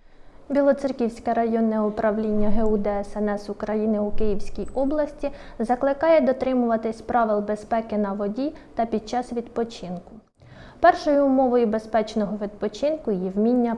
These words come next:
плавати. Не плавайте в невизначених і незнайомих місцях. Не рекомендовано купатися поодинці біля крутих, заросших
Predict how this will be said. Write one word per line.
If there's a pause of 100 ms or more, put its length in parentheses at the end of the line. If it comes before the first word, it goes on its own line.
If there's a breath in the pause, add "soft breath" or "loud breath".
плавати. (760 loud breath)
Не
плавайте
в
невизначених (240)
і
незнайомих
місцях. (380)
Не
рекомендовано
купатися
поодинці
біля
крутих,
заросших